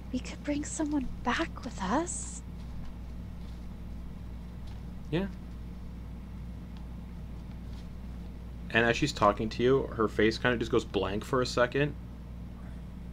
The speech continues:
Speaker 2: Like, she pauses, and then her eyes kinda roll back a little bit.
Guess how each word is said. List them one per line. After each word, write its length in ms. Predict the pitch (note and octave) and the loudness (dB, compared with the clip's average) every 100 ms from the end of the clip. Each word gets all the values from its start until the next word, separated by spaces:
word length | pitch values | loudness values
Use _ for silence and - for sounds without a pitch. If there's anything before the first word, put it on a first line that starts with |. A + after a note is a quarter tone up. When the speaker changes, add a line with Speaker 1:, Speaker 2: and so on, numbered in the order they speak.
| - - - - - - - - - - - - - - - - - - | -8 -8 -10 -10 -8 -10 -8 -8 -8 -10 -10 -10 -10 -8 -8 -8 -2 4
Speaker 2:
Like, 120 | B2+ | 4
she 120 | C3+ | 4
pauses, 600 | B2 - A#2+ A2 E2 F2 | 2 8 10 8 4 -2
and 100 | F#2 | 2
then 80 | G#2+ | 4
her 140 | A2 - | 4 4
eyes 320 | G2 G#2+ - | 6 6 4
kinda 200 | B2+ A#2 | 4 4
roll 240 | A#2 A#2 | 6 6
back 260 | B2 A#2+ - | 8 4 4
a 40 | |
little 240 | B2+ B2+ C3+ | 2 4 4
bit. 260 | D3 E3 | 6 4